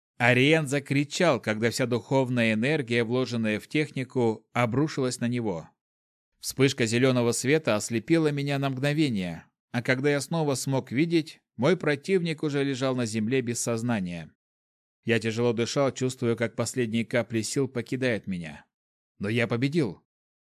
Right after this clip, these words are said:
Я смог одержать свою десятую победу, доказав, что достоин участвовать в турнире пяти великих сект. Но, кажется, перестарался.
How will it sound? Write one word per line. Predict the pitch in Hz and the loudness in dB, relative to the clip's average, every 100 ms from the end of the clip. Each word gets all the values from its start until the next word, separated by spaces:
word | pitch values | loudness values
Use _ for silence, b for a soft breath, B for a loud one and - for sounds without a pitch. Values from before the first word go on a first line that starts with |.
| _ - | _ -4
Я | 104 143 | 0 0
смог | 160 196 196 | 2 2 2
одержать | 135 131 127 139 | 0 0 2 0
свою | 131 135 131 | 0 0 2
десятую | 131 151 135 139 131 | 0 0 0 2 2
победу, | 127 117 117 175 143 104 | 2 0 2 2 2 0
доказав, | 113 120 131 156 151 | -2 0 0 0 0
что | - 147 | 0 0
достоин | 147 147 - 190 165 131 | 0 -2 0 2 2 2
участвовать | 123 147 127 - 127 120 | -2 -2 -4 -2 -4 -4
в | |
турнире | - 117 120 175 165 | -4 -2 -2 0 0
пяти | - 131 139 | -2 -4 -2
великих | 131 120 120 123 110 | 0 0 -2 -4 -4
сект. | - 92 - _ _ _ _ _ _ | -4 -4 -6 _ _ _ _ _ _
Но, | 104 165 | -2 -2
кажется, | 185 165 160 151 - 139 | 0 -2 -2 -2 -4 -4
перестарался. | 123 127 123 - 139 113 95 87 76 | -2 -2 -2 -2 -2 -2 -4 -10 -12